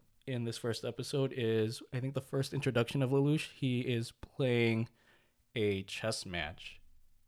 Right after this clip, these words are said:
and I think that kind of becomes significant as we see some of these later episodes about, um, what Lelouch does in his quest for, like, this rebellion against Britannia.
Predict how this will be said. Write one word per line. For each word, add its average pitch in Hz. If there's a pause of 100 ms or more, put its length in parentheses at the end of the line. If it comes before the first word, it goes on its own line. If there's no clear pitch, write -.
(100)
and 92
I 101
think 120
that 98
kind 101
of 95
becomes 95
significant 92
as 87
we 87 (640)
see -
some 92
of 90
these 87
later 87
episodes 85
about, 80 (760)
um, 87
what 90
Lelouch 90 (220)
does 87
in 92
his 87 (280)
quest -
for, 95
like, 85
this - (440)
rebellion 82
against 82
Britannia. 82